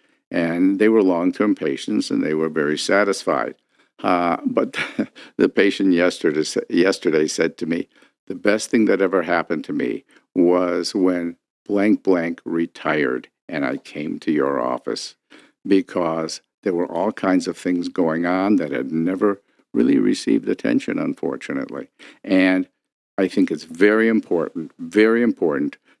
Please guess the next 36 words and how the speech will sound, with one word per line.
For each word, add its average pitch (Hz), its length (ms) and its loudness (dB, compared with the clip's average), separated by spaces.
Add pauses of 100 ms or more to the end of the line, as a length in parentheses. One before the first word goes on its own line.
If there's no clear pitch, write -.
to - 80 -6
see 117 420 4
if - 200 -4
the 95 100 0
disease 85 420 2
really 85 380 4
exists 95 720 0 (400)
and 87 220 0
to - 100 -4
take - 320 0
a - 80 -2
sample 98 560 0
or 73 180 -2
a 71 60 -2
slide 76 560 -2 (240)
to 95 100 2
show 82 560 2 (220)
the 92 80 4
organisms 85 760 0
that 78 120 0
are 67 160 0
associated 67 840 -2
with 71 220 -8
it 69 180 -6 (320)
and 87 240 2
let 92 200 2
the 85 80 -6
patient 87 600 0 (260)
see - 480 0
it. - 160 0
And 85 220 -2
that, 90 340 0 (300)
for 87 140 0
the 80 100 -2
most 80 320 0
part, 71 320 -4